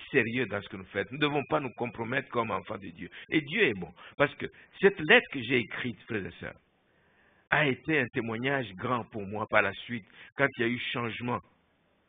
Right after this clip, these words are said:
Ils ont acheté, ils ont décidé d'acheter ces équipements, malgré les avis négatifs que j'avais donnés.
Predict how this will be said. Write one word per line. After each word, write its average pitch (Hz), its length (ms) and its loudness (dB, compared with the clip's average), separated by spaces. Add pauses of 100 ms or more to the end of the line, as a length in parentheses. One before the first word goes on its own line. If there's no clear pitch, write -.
(160)
Ils 170 220 0
ont 226 100 2
acheté, 120 460 -4
ils 131 160 -2
ont 214 60 0
décidé 175 340 -2
d'acheter 151 400 0
ces 113 140 -6
équipements, 104 440 -10 (240)
malgré 147 520 6 (240)
les 135 240 4
avis 143 400 0 (160)
négatifs 165 640 2 (140)
que 127 100 -2
j'avais 107 260 0
donnés. 117 380 -4